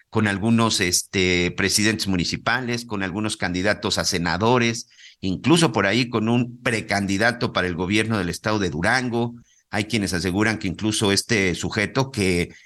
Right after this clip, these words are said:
en la zona de Durango incluso es identificado como un empresario muy, muy exitoso,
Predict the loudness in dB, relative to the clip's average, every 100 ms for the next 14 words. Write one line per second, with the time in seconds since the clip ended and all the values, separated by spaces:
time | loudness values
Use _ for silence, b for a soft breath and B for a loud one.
0 | b 0 0 2 2 2 2 2 0 0
1 | -6 -8 -6 -2 -2 -2 -4 -6 -4 -2
2 | -2 0 2 2 0 -2 -2 -2 -2 -4
3 | -4 -4 -4 -2 0 0 -2 -4 0 0
4 | 2 -2